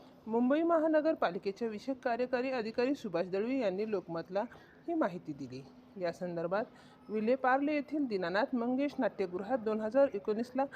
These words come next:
झालेली मतदानाची कमी टक्केवारी लक्षात घेता ही टक्केवारी वाढवण्यासाठी सुभाष दळवी यांनी सत्तावीस मुंबई उत्तर पश्चिम लोकसभा क्षेत्राच्या निवडणूक निर्णय अधिकारी वंदना सूर्यवंशी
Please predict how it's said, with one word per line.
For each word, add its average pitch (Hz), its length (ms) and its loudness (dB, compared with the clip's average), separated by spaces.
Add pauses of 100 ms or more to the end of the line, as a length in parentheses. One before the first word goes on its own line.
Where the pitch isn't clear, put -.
(320)
झालेली 226 260 -2
मतदानाची 185 580 -2
कमी 220 260 0
टक्केवारी 269 600 2
लक्षात 214 280 -2
घेता 233 400 -2 (400)
ही 285 60 0
टक्केवारी 302 500 2
वाढवण्यासाठी 196 680 0
सुभाष 190 380 -2
दळवी 240 320 0
यांनी 254 280 -2
सत्तावीस 247 540 -4
मुंबई 240 380 -2 (400)
उत्तर 294 300 0
पश्चिम 269 500 -2
लोकसभा 214 460 -2
क्षेत्राच्या 247 500 -4
निवडणूक 220 520 -2
निर्णय 202 380 -2 (100)
अधिकारी 208 420 -2
वंदना 247 440 0
सूर्यवंशी 226 560 -4